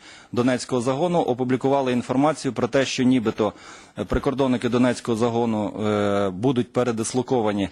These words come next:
в Дніпропетровську та інші південні області,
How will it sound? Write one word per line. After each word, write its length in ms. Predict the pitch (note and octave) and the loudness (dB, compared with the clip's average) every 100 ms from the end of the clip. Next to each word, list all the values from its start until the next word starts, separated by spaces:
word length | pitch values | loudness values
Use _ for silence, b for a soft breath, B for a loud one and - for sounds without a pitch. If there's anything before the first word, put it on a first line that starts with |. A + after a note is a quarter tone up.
| B B B B | B B B B
в 140 | G#2 G2+ | -4 0
Дніпропетровську 800 | B2+ A#2 B2+ C3 C#3+ C3+ - A#2+ | 0 0 -2 0 0 0 -2 -4
та 120 | A#2 | 0
інші 320 | C3 B2+ - | 2 2 0
південні 460 | G#2 A#2 A#2+ A#2+ A#2 | -2 0 2 2 0
області, 680 | - E3 D#3+ D#3+ - D3+ | 0 0 0 -2 0 0